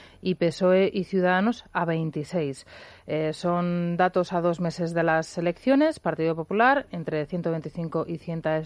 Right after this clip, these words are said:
ciento treinta escaños. Partido Socialista ciento nueve,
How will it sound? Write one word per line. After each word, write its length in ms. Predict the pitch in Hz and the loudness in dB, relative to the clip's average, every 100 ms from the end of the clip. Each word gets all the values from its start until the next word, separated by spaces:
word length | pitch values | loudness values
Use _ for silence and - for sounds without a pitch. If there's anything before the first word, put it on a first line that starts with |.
| - - | -8 -8
ciento 260 | 185 170 | -4 -2
treinta 240 | 165 160 165 | -2 -2 -2
escaños. 500 | - 262 269 294 285 | 2 4 6 4 2
Partido 280 | 175 160 160 | -2 0 -2
Socialista 520 | 170 165 180 - 226 | -2 -2 -2 0 -2
ciento 500 | - - 226 214 185 | -2 -2 -2 0 -2
nueve, 340 | 196 190 151 | 0 0 0